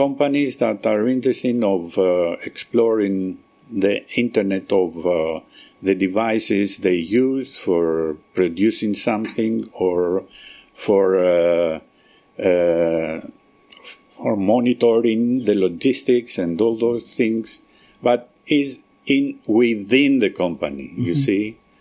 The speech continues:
Speaker 1: So it's not, uh, a marketplace, as, uh, I have said
Speaker 2: And,
Speaker 1: before.
Speaker 2: and
Speaker 1: It's not open to all over the world.
Speaker 2: Mm, and all these systems don't talk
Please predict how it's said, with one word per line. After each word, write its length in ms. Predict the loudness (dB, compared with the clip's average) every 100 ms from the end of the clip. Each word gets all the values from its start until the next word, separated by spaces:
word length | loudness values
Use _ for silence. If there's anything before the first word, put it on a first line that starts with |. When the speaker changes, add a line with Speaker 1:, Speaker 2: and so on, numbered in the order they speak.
| _ _ _
Speaker 1:
So 800 | -2 2 4 4 2 2 0 -2 -10 -6
it's 200 | -6 -2
not, 260 | 0 -2 -6 _ -8 0
uh, 540 | 2 2 2 0 -2 -8 -4
a 60 | -2
marketplace, 960 | 0 0 -2 -4 -6 -2 0 0 -2
as, 440 | -2 -2 -4 -6 -2
uh, 260 | -2 -2 -4 -4
I 80 | -2
have 280 | -2 -4 -6
said 300 | -2 0 -2
Speaker 2:
And, 100 | -4
Speaker 1:
before. 640 | -4 0 2 4 2 -2 -6
Speaker 2:
and 160 | -8 -6
Speaker 1:
It's 200 | -4 -2 0
not 240 | -2 -4 -2
open 540 | 0 0 0 -2 -2 -4
to 320 | -2 0 0 -6 -2
all 180 | 0 2
over 200 | 2 0
the 140 | -2
world. 400 | -2 0 -2 -4 -6
Speaker 2:
Mm, 260 | -4 -4
and 140 | -2 0
all 140 | 0
these 160 | 0 0
systems 340 | -2 -2 -4
don't 260 | -2 -2 0
talk 260 | -2 -2